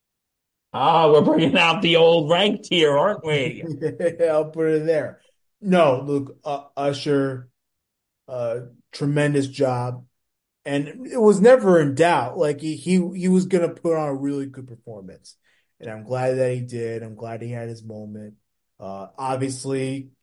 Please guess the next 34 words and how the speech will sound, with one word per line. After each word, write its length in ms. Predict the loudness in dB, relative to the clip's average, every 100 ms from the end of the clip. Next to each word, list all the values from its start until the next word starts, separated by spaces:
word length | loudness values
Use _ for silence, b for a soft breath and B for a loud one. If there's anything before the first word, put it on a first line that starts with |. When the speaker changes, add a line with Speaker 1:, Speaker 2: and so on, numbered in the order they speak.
| _ -10
Speaker 2:
uh, 60 | -6
it 640 | -4 -2 -2 -4 -8 -10
was 300 | -4 -2 -2
well 340 | 0 2 4 2
received 640 | 0 -2 -2 -2 -4 -4
by 440 | -4 -4 -4 -8 -12 _ _ _
the 160 | 0 2
audience. 540 | 2 0 -8 -16 -16
So, 520 | -10 -6 -6 -8 -14 _ _ b b _ _ _ _ _ _ _ _ _ _ _ _ -8 -2
Speaker 1:
Oh, 140 | 2
you're 140 | 4 4
gonna 140 | 4
Speaker 2:
another 40 | 0
Speaker 1:
find 300 | -2 -4 -4
Speaker 2:
halftime 220 | 0 0
Speaker 1:
someone 200 | 2 0
Speaker 2:
show 260 | 2 4 4
Speaker 1:
complaining 100 | 4
Speaker 2:
that 220 | 2 2 -4
Speaker 1:
about 200 | -6 -4
it. 80 |
Speaker 2:
didn't 220 | -4 -4 -2
miss. 340 | -2 -4 -10
I'm 280 | -10 -6 -2
glad. 420 | 2 2 0 -6 -8
I'm 160 | -4
glad 320 | 2 4 4 2
that 80 |
these 240 | -6 -6 -4
last 340 | -2 -2 -4
few 140 | -8 -6
halftime 540 | -6 -8 -12 -18 -18
shows, 380 | -20 -20 -20 _ _ _ -20
Weeknd, 1080 | -14 -10 -10 -8 -4 -4 -4 -8 -10 -14